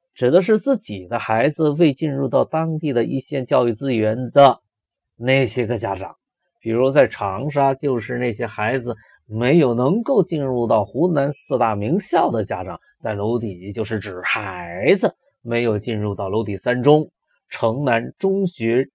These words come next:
这样子的这种情况的家长。现在这个定语找好了吗？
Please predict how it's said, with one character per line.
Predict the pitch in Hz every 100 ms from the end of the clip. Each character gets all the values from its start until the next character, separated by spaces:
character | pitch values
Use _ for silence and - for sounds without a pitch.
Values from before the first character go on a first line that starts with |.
| -
这 | 151
样 | 131 120 107 _
子 | _ 113 104 - -
的 | 120 110 - _
这 | 151
种 | 117 107
情 | - 117
况 | 135 139
的 | 110
家 | 104 107
长。 | 104 90 _ _ _ _ - - - _
现 | - 233 240 208
在 | 233 220
这 | 196 202
个 | 170
定 | 175 196 160
语 | 147
找 | 117 147 170
好 | - 117 90 85
了 | 95
吗？ | 143 208 247